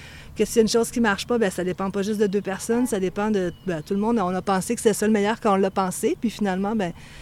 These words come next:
ça, ça donne un autre résultat que ce qu'on espérait, parfois positif, parfois sûrement négatif. Mais tu sais, en même temps, là, le fait de, de choisir de, de plus être patron,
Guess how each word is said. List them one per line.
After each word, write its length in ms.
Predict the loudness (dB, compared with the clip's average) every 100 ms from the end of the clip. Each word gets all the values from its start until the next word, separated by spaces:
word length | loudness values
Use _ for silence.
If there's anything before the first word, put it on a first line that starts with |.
| -18 -16
ça, 440 | -12 -6 -2 0 0 -2 -6 -12 -12 -12
ça 280 | -4 -2 0
donne 200 | 2 2
un 120 | 2
autre 160 | 2
résultat 360 | 2 2 4 2
que 100 | 2
ce 80 | 2
qu'on 140 | 2
espérait, 540 | 2 2 2 4 4 2 0
parfois 320 | -2 0 0 2
positif, 560 | 0 0 -2 -2 -2
parfois 380 | -4 -4 -4 -4
sûrement 320 | -4 -6 -4
négatif. 560 | -4 -2 -2 0 -4 -4 -16 -14 -12 -2
Mais 200 | 2 2
tu 80 | 2
sais, 200 | 0 -2 -8 -12 -2
en 240 | 2 2
même 200 | 2 2
temps, 340 | 4 4 6 6
là, 140 | 6 8
le 100 | 6
fait 160 | 6
de, 380 | 6 6 6 4
de 120 | 4
choisir 520 | 2 4 4 6 4
de, 200 | 8 8 8
de 80 |
plus 140 | 6 6
être 120 | 4
patron, 380 | 2 2 0